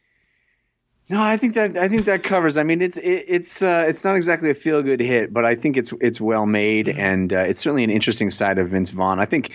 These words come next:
Speaker 1: Vince Vaughn's performance is pretty, pretty interesting, in the, in the fact that
Speaker 2: Mm-hmm.
Speaker 1: he's sort of this plodding, uh, lifeless guy in a lot of ways. Like, he, he,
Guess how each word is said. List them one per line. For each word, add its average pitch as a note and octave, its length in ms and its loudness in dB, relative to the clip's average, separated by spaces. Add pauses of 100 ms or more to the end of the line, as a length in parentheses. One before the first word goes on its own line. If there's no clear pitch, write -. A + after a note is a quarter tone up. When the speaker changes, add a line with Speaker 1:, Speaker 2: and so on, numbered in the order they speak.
(520)
Speaker 1:
Vince B2 240 0
Vaughn's C3 220 2
performance A#2 720 0
is G#2 300 0
pretty, G#2+ 640 -2 (360)
pretty A#2 200 -2
interesting, G#2+ 280 0
in G#2+ 80 2
the, G#2+ 240 -4
in A#2 100 -2
the A2 80 0
fact B2+ 240 -2
that C#3 60 -10
Speaker 2:
Mm-hmm. - 40 -10
Speaker 1:
he's A2+ 140 -2
sort A#2 200 0
of G2 140 -4
this F#2+ 380 0 (880)
plodding, A2 960 0 (100)
uh, F2+ 600 0 (340)
lifeless G#2+ 800 0
guy A2 320 0
in G2 100 0
a F#2+ 60 2
lot F2+ 180 2
of E2+ 80 -2
ways. E2 260 -2
Like, F#2 120 0
he, B2+ 180 0
he, C#3 80 2